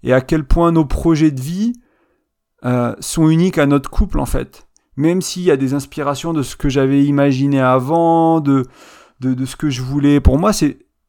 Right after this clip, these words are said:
on va dans la même direction d'une certaine manière. Les, les fondamentaux sont les mêmes, mais c'est co-créé avec cette personne-là, c'est co-créé à deux, euh, ensemble et ajuster un peu. Ben voilà, moi je, euh, je vais peut-être pas vivre à l'étranger autant que, que je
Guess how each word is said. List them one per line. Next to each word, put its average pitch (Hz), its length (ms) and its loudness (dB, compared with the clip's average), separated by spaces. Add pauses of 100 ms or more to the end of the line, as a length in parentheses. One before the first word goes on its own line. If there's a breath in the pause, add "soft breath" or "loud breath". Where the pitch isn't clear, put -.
(440)
on 143 80 0
va 165 160 6
dans 175 100 6
la 170 120 6
même 165 200 4
direction 160 480 2
d'une 175 140 0
certaine 135 300 -2
manière. 135 340 2
Les, 131 160 0
les 123 100 -2
fondamentaux 151 600 2
sont 143 160 -4
les 135 140 4
mêmes, 180 280 2
mais 175 420 -4 (400)
c'est - 280 -12
co-créé 170 400 0
avec 147 240 2
cette 147 200 -4
personne-là, 147 540 -4
c'est 131 160 -10
co-créé 143 500 -6
à 120 140 -2
deux, 151 400 -2 (560 soft breath)
euh, 120 500 -4 (240)
ensemble 160 600 0
et 135 240 -2 (160)
ajuster 156 680 0
un 147 140 0
peu. 160 220 -2
Ben 131 180 -2
voilà, 143 320 0
moi 143 180 0
je, 127 160 -4
euh, 127 160 -6 (800 soft breath)
je 123 140 -2
vais 123 60 -2
peut-être 139 180 0
pas 165 160 6
vivre 156 240 -2
à 143 60 4
l'étranger 147 400 2
autant 156 180 0
que, 147 80 -6
que 143 200 -6
je - 100 -6